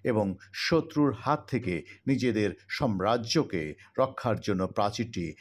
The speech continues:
আরও দীর্ঘ করেন। পরবর্তীতে হান, সুই, নর্দান ও জিং সাম্রাজ্যের সময়েও ইতিহাসের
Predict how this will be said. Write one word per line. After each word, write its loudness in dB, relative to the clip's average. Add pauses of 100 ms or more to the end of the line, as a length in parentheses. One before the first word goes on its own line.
(120)
আরও 0 (160)
দীর্ঘ 0
করেন। -4 (760)
পরবর্তীতে 4 (260)
হান, 2 (200)
সুই, 2 (240)
নর্দান 2 (200)
ও 2
জিং 2
সাম্রাজ্যের 0
সময়েও 2 (300)
ইতিহাসের 2